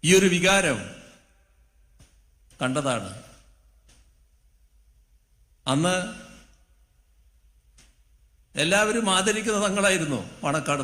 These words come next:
തങ്ങൾ. പക്ഷേ ഈ നിലപാടിൻ്റെ ഭാഗമായതുകൊണ്ട് ലീഗ് അണികൾക്ക് പോലും അംഗീകരിക്കാൻ കഴിഞ്ഞില്ല. അത് പറഞ്ഞുകൊണ്ട് ഇപ്പോഴത്തെ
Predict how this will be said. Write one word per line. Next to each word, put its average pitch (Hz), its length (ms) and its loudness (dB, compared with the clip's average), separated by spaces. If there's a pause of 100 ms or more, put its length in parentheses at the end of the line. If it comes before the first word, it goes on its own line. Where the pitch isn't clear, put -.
തങ്ങൾ. 110 200 -8 (1160)
പക്ഷേ 160 240 -2 (1120)
ഈ 151 100 -2 (120)
നിലപാടിൻ്റെ 208 600 2
ഭാഗമായതുകൊണ്ട് 185 760 0 (280)
ലീഗ് 175 240 2
അണികൾക്ക് 180 380 -2
പോലും 156 280 -4
അംഗീകരിക്കാൻ 143 540 -4
കഴിഞ്ഞില്ല. 110 340 -10 (1400)
അത് 170 180 -2 (120)
പറഞ്ഞുകൊണ്ട് 208 600 2 (2000)
ഇപ്പോഴത്തെ 233 440 2